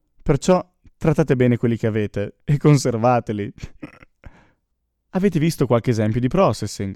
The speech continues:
Avrei dovuto darvi molto più processing e avrei dovuto audire molte più persone qua dentro.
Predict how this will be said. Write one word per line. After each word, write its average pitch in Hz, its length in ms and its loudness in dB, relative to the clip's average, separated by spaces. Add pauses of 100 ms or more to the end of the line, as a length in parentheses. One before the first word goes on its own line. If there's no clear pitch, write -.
(160)
Avrei 104 200 -4
dovuto 110 340 -2
darvi 113 400 0
molto 120 440 2
più 107 140 -6
processing 117 720 -2
e - 100 -8
avrei 143 180 0
dovuto 151 580 0
audire 139 340 2
molte 156 280 -2
più 143 100 -6
persone 131 500 -2
qua 107 120 -4
dentro. 104 480 -6